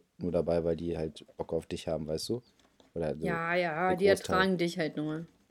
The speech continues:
Speaker 1: Ja, also ich gl-, ich glaub halt wirklich <laughs> so, dass da viele sind, die halt einfach so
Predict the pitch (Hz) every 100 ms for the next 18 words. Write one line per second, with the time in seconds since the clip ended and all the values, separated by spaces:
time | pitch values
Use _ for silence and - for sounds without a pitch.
0 | - 90 87 82 - 95 - - - -
1 | - 104 - 92 82 107 - - - 113
2 | - 113 - 101 90 107 104 101 101 104
3 | - - - 95 82 85 - 107 98 -
4 | 101 101